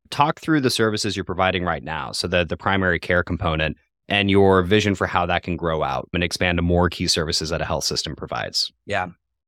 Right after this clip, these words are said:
Speaker 2: So we want to take every single part of healthcare, from being a service to being a product, from what the doctors and nurses are doing, we just mi-, wanna migrate it over to hardware and software.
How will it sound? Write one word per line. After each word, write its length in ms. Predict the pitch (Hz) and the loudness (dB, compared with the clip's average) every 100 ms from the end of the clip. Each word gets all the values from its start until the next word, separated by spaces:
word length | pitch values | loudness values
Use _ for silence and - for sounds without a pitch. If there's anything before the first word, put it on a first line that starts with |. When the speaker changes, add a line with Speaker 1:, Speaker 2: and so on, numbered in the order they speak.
| _ - | _ 0
Speaker 2:
So 120 | 226 - | 0 2
we 320 | 139 202 262 | 2 6 8
want 380 | 233 147 147 - | 8 8 4 4
to 100 | 143 | -2
take 300 | - 113 - 165 | 0 0 0 2
every 400 | 190 196 226 220 | 2 2 0 2
single 380 | - 165 151 | 2 2 2
part 420 | - - 120 117 - | 0 2 4 4 0
of 60 | |
healthcare, 500 | - 104 - 92 90 | 2 2 0 -6 -8
from 160 | - 98 | -8 -2
being 280 | 143 196 180 | 2 4 4
a 60 | |
service 400 | - 120 104 104 | 2 0 0 -2
to 60 | - | -6
being 180 | 101 98 | -6 -6
a 40 | |
product, 360 | - 92 95 - _ _ _ - | -2 -2 -2 -6 _ _ _ 2
from 120 | 139 | 4
what 160 | 139 139 | 6 4
the 80 | |
doctors 580 | 127 117 160 196 - 226 | 2 4 4 4 4 4
and 140 | 202 143 | 6 6
nurses 340 | 135 - 120 | 6 4 -2
are 80 | 165 | 0
doing, 220 | 262 269 | 4 6
we 100 | 240 | 6
just 160 | 175 170 | 4 0
mi-, 100 | - | 2
wanna 180 | 156 156 | 2 4
migrate 460 | 143 147 143 143 | 4 4 2 4
it 100 | 131 | 4
over 260 | 120 113 113 | 4 2 -4
to 100 | 113 | -10
hardware 480 | 98 - 107 104 104 | -12 -6 -6 -6 -8
and 120 | 104 | -6
software. 440 | - 101 101 - | 0 0 0 -6